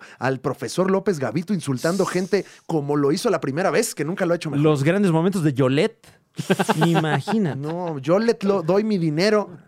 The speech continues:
Speaker 2: ¿Qué RuPaul ni qué? Ah, ahí la
Speaker 1: Ay.
Speaker 2: academia, ponme las veinte temporadas.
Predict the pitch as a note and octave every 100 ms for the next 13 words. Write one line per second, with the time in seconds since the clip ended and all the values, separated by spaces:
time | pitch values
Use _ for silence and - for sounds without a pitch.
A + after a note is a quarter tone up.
0 | - - A3+ B3+ A#3 - F#3+ A3 F3 D#3+
1 | - E3+ D#3+ E3 E3+ B3+ D4+ B3+ G3+ G#3+
2 | C4 D#3 C4 C4 F#3 C#3 A3+ G#3+ D3 A#2
3 | A#2 F3+ E3 C#3 G#2 -